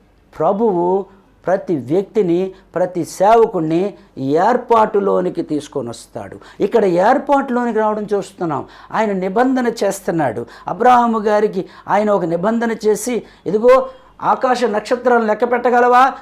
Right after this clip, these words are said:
"లెక్క పెట్టలేను ప్రభువా." "ఈ యొక్క భూమి మీద ఇసుకరేణువులను లెక్క పెట్టగలవా?" "నేను లెక్క పెట్టలేను ప్రభువా." "నువ్వు నేను చేసిన వాగ్దానాలన్నీ నెరవేరుస్తాను నమ్ముతున్నావంటే," "నేను నమ్ముతున్నాను." అదే విధేయత. ఆయన ఇక్కడ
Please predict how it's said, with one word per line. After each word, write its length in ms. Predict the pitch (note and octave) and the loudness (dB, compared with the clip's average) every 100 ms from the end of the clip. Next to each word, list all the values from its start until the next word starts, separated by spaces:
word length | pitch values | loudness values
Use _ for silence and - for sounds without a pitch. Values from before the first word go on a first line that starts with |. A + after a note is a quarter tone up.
| - | -8
"లెక్క 300 | D3+ E3+ G3+ | -6 -4 -4
పెట్టలేను 340 | G3 F3+ F#3 | -4 -4 -4
ప్రభువా." 440 | E3+ C#3+ B2 B2+ C#3 - - _ G3+ | -4 -6 -4 -4 -4 -10 -20 _ -2
"ఈ 100 | A#3+ | 2
యొక్క 440 | A#3+ A#3+ G#3+ G3+ - - _ - | 2 4 4 4 0 -18 _ 0
భూమి 220 | A#3+ D#4+ | 2 4
మీద 200 | D4 B3+ | 2 2
ఇసుకరేణువులను 640 | B3 - C#4+ C#4+ C#4+ C4+ A3 | 0 2 4 6 4 2 0
లెక్క 260 | G3 A#3+ | 0 0
పెట్టగలవా?" 580 | B3 B3 A#3+ A#3 B3 B3+ - - | 2 2 2 4 6 4 2 -8
"నేను 160 | F#3 G3+ | -4 -2
లెక్క 320 | G#3 G#3+ B3 | -2 0 0
పెట్టలేను 400 | A#3 A3+ G3+ F#3+ | 0 -2 -2 -2
ప్రభువా." 460 | E3 D#3+ C#3+ C#3+ D3 - - _ D3+ | -2 -2 0 -2 -2 -6 -20 _ -4
"నువ్వు 420 | E3 E3 D#3+ D#3 - _ | -2 0 0 -2 -8 _
నేను 200 | D3 E3+ | -4 -4
చేసిన 440 | D#3+ F#3 G#3+ A3 G3+ | -2 -2 -2 0 0
వాగ్దానాలన్నీ 800 | F3 F#3 F#3 G#3 G3+ F#3+ F#3 F#3 | 0 -2 -2 -2 0 0 0 0
నెరవేరుస్తాను 680 | D#3+ F3+ G#3 G#3 - F#3 D#3+ | 0 0 0 -2 -2 -4 -2
నమ్ముతున్నావంటే," 720 | D#3+ F#3+ G3+ G3 F3+ F3+ - - F#3 | -2 -2 -2 0 0 -2 -6 -10 -4
"నేను 260 | A3 G3+ | -2 0
నమ్ముతున్నాను." 960 | E3 D3+ F#3+ A3 A3 G#3 F3+ D#3+ C#3 B2+ - | -2 -2 0 0 0 0 0 0 -2 -4 -4
అదే 320 | D3 E3 C4+ | -2 2 2
విధేయత. 760 | D#4 - - - - - - - _ _ _ - | 0 -6 -12 -16 -18 -20 -20 -20 _ _ _ -8
ఆయన 220 | D3+ D#3+ | -4 -4
ఇక్కడ 300 | D3+ D#3+ C#3+ | -4 -2 -4